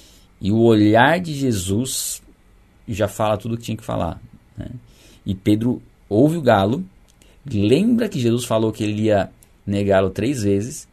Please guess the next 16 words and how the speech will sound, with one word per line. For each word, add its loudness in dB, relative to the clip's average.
e -4
nesse 2
momento 0
Jesus -6
olha 2
pra -4
ele. -6
Então -4
Jesus -4
tá -2
mostrando -6
pra -8
Pedro -4
assim: -8
ó, -4
é, -2